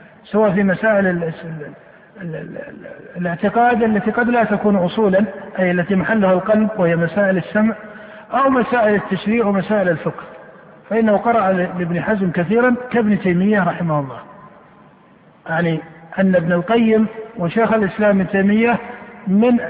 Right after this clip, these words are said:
أكثر من قرأ لابن محمد بن حزم، ولكن استفادة ابن تيمية من ابن حزم كانت أحكم،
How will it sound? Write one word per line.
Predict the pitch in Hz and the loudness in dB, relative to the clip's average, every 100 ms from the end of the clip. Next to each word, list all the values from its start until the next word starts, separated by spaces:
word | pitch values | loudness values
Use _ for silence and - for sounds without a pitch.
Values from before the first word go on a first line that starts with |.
| - - | -12 -4
أكثر | 254 269 - 220 | -2 -2 0 2
من | 208 196 | 4 2
قرأ | 220 247 247 - - | 2 4 2 -2 -4
لابن | 208 208 208 208 - 208 208 180 196 | 0 2 2 -2 -10 -6 -4 0 0
محمد | 185 175 233 226 202 | 0 0 0 2 0
بن | 185 180 | -2 0
حزم، | 190 139 - - - - - - | -2 -4 -12 -20 -20 -20 -20 -2
ولكن | 196 233 254 240 226 | 2 2 2 2 2
استفادة | - 208 214 240 220 208 | 2 0 2 2 2 2
ابن | 196 196 | 0 2
تيمية | 202 196 190 | 2 4 4
من | 214 | 2
ابن | 208 | 2
حزم | 190 220 226 247 - - - - - | 0 0 2 0 0 -12 -18 -20 -6
كانت | 226 226 196 | 0 2 2
أحكم، | 202 - - | -2 -4 -8